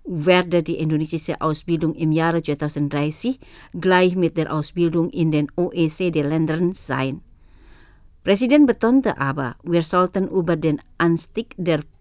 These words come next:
Punktzahl der indonesischen Ausbildung gut reagieren. Indonesien will seine Friedenstruppen in zehn Ländern entsenden.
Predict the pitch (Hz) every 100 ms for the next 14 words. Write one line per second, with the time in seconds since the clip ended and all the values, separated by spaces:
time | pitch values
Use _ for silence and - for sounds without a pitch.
0 | _ 196 208 214 - 131 131 135 139 -
1 | 151 143 147 151 151 139 139 - 196 185
2 | 208 214 - - 160 170 - 214 233 233
3 | - 110 - - - - - - - -
4 | - - - - - - 226 226 226 262
5 | 294 330 294 285 269 254 254 - 262 240
6 | 247 - 226 226 240 - 208 202 240 226
7 | 220 233 277 180 160 151 151 143 139 147
8 | 131